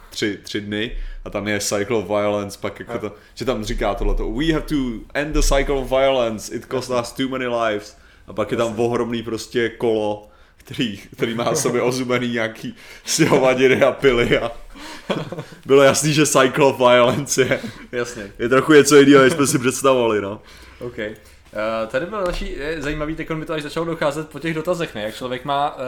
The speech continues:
Speaker 2: eh, téma alternativní historie,
Speaker 1: Hmm.
Speaker 2: sám v sobě vyložený úplně jinak, než
Speaker 1: Já jsem si
Speaker 2: když
Speaker 1: to
Speaker 2: to
Speaker 1: představoval
Speaker 2: nepřišlo.
Speaker 1: alternativ history hub
Speaker 2: Jo,
Speaker 1: hnedka, jo.
Speaker 2: přesně takhle, OK, vidíš, tak to já jsem to měl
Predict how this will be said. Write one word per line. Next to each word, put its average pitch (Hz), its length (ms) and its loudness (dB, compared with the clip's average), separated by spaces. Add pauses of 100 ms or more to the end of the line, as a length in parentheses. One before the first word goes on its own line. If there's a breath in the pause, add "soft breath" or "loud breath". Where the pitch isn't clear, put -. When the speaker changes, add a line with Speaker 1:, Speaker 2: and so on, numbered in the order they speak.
Speaker 2:
eh, 123 40 -8
téma 135 260 -6
alternativní 139 580 -10
historie, 120 360 -6
Speaker 1:
Hmm. 123 100 -4
Speaker 2:
sám 135 200 -6
v - 40 -12
sobě 131 220 -10
vyložený 131 360 -8
úplně 139 280 -8
jinak, 131 320 -8
než 131 260 -8
Speaker 1:
Já 110 220 0
jsem 127 180 -2
si 143 120 -6
Speaker 2:
když 131 120 0
Speaker 1:
to - 0 -
Speaker 2:
to 156 60 -2
Speaker 1:
představoval 139 400 2
Speaker 2:
nepřišlo. 135 120 4
Speaker 1:
alternativ 143 440 2
history 151 360 -2
hub 123 220 -2
Speaker 2:
Jo, 143 140 2
Speaker 1:
hnedka, 127 260 -4
jo. 92 80 -4
Speaker 2:
přesně 92 200 2
takhle, 143 220 -2
OK, 127 160 -6
vidíš, 120 440 -6
tak 107 100 -18
to 110 60 -14
já 107 80 -8
jsem 117 120 -14
to 110 80 -14
měl 104 140 -16